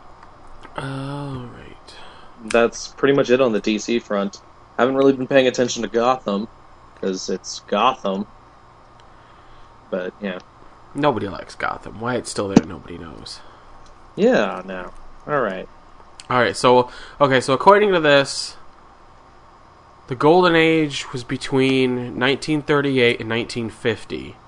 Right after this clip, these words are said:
Speaker 2: Okay, so it would be Golden Age Flash.
Speaker 1: And then Silver Age was, it says nineteen fifty-six to nineteen seventy.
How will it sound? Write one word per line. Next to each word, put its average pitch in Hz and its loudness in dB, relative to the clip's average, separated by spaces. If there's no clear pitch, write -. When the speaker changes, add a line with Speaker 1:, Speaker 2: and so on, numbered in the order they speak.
Speaker 2:
Okay, 135 6
so 127 6
it 120 4
would 127 6
be 117 2
Golden 101 0
Age 92 -6
Flash. - -10
Speaker 1:
And 120 -2
then 117 0
Silver 151 2
Age 139 4
was, 110 0
it 127 -16
says 113 -4
nineteen 135 -2
fifty-six - -4
to 123 -8
nineteen 113 -2
seventy. 110 -2